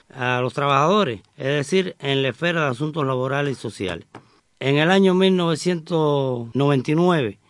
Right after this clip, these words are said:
por una solicitud del gobierno, paso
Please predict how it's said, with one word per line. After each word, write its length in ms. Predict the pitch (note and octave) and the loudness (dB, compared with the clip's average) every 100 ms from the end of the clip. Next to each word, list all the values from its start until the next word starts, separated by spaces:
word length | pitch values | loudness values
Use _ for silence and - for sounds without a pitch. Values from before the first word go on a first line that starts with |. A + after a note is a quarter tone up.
| _ - | _ -6
por 300 | C#3+ C#3+ C#3+ | 0 2 2
una 800 | C#3 C3+ C3 B2+ C#3+ D3+ E3+ E3+ | 0 0 -2 -2 -4 -2 0 0
solicitud 560 | E3 D3+ B2+ C#3+ E3+ | -2 -4 -6 -4 0
del 100 | E3 | 0
gobierno, 680 | C#3+ D3 E3 F3 D3+ A#2 B2 _ _ _ | 0 0 2 2 0 -2 -8 _ _ _
paso 460 | C#3+ D#3+ D#3+ E3 | 0 0 2 -2